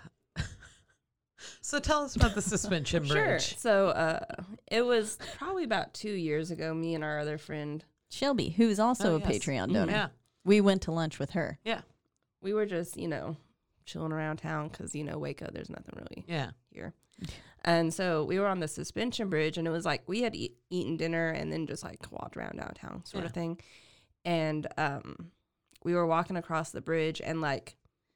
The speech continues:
Speaker 2: something bl-, like, dark just kind of moved by, like, real fast.
Speaker 1: Oh.
Speaker 2: And then, of course, I didn't say anything, and Shelby was just standing there like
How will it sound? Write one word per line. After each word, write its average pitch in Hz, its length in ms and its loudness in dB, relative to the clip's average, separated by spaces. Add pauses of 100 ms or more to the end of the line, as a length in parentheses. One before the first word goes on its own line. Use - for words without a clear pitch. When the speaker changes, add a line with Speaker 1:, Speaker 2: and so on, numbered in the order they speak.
(500)
Speaker 2:
something 190 580 0 (220)
bl-, - 280 -8 (160)
like, 165 380 -6
dark 175 340 0
just 175 200 -2
kind 165 240 -2
of 160 140 -4
moved 170 520 2
by, 156 340 0
like, 156 240 0
real 170 160 0
fast. - 440 -10 (260)
Speaker 1:
Oh. 143 580 -2 (160)
Speaker 2:
And 180 160 4
then, 185 80 4
of 180 80 2
course, 165 320 2 (220)
I 370 200 2
didn't 190 240 2
say 175 160 2
anything, 165 360 0
and 156 100 -2
Shelby 233 300 4
was 170 140 6
just 170 140 4
standing 165 300 2
there 156 120 6
like 131 220 0